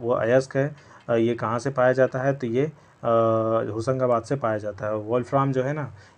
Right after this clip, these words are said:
ये टंगस्टन का अयस्क होता है और टंगस्टन पाया जाता है होशंगाबाद में, ठीक है। अगला है कि कोल बेड मीथेन जो है कहाँ पर पाई जाती है? तो ये शहडोल में पाई जाती है। अगला सवाल है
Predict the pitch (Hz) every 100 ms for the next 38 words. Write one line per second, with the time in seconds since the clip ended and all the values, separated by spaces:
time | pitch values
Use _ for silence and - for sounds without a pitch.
0 | 123 113 131 139 139 117 120 - 131 131
1 | 120 107 - 110 123 135 131 120 113 113
2 | 127 120 117 117 117 120 131 120 107 113
3 | 107 101 98 101 104 143 143 - - -
4 | - 123 117 135 147 143 151 131 135 135
5 | 139 139 123 123 135 127 117 131 131 -
6 | 107 117 - 127 131 127 123 143 139 123
7 | 147 - - _ - 120 123 127 123 113
8 | 107 101 98 98 98 98 - _ - _
9 | - 110 131 143 135 143 135 135 156